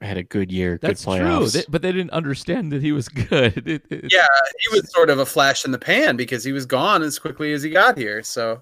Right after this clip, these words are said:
Speaker 2: I think
Speaker 1: And
Speaker 2: he
Speaker 1: he
Speaker 2: was,
Speaker 1: continues
Speaker 2: uh,
Speaker 1: to do well
Speaker 2: I believe
Speaker 1: in
Speaker 2: he was
Speaker 1: New Orleans.
Speaker 2: first in D V O A last year.
Speaker 1: Oof.
Speaker 3: Oh, that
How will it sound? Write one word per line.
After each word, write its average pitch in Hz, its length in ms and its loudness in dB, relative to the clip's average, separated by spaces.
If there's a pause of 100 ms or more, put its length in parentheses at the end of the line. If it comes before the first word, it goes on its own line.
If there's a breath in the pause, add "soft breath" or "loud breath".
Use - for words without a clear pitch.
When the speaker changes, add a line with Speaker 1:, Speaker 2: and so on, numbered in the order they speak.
(140)
Speaker 2:
I 123 80 4
think 220 120 0
Speaker 1:
And 123 80 -4
Speaker 2:
he - 60 2
Speaker 1:
he 139 80 2
Speaker 2:
was, 135 80 2 (100)
Speaker 1:
continues 135 320 6
Speaker 2:
uh, - 60 -8
Speaker 1:
to 117 80 2
do 110 160 0
well 101 240 0
Speaker 2:
I - 60 2
believe 175 260 2
Speaker 1:
in - 60 -12
Speaker 2:
he 208 80 0
was 139 160 2
Speaker 1:
New 98 80 -8
Orleans. 98 120 -8
Speaker 2:
first 135 340 0
in 107 120 -6
D 101 140 -4
V 92 180 -4
O 85 60 -4
A 85 100 -6
last 78 340 -12
year. - 280 -14 (680)
Speaker 1:
Oof. - 380 -4
Speaker 3:
Oh, - 40 -14
that - 80 -20